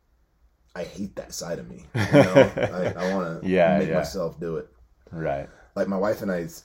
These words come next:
Speaker 1: uh, we set a goal. So again, this isn't, like, some epic goal, but for twenty twenty-one, we both said that we were gonna do fifteen thousand squats,
Speaker 2: Yeah,
Speaker 1: bodyweight
Speaker 2: yeah,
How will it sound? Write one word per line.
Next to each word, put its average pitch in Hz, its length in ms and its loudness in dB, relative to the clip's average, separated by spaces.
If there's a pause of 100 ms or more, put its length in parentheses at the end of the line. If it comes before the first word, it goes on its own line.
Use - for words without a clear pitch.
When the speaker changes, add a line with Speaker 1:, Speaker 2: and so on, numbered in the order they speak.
Speaker 1:
uh, 76 220 -4 (720)
we 101 60 -6
set 98 220 -2
a 90 60 -2
goal. 87 400 0
So 113 260 -4
again, 120 260 2
this 104 160 -4
isn't, 127 240 -2
like, 104 180 -2
some 98 280 -8
epic 92 340 -4
goal, 80 360 -4
but 92 180 -6
for 92 80 -10
twenty 98 240 -6
twenty-one, 90 480 -6
we 87 60 -6
both 85 260 -4
said 90 220 -4
that 85 60 -6
we 85 120 -8
were 82 60 -8
gonna 87 140 -6
do 82 160 -10
fifteen 92 360 -12
thousand 80 340 -10
squats, - 300 -12
Speaker 2:
Yeah, 110 260 6
Speaker 1:
bodyweight 85 220 -6
Speaker 2:
yeah, 110 180 4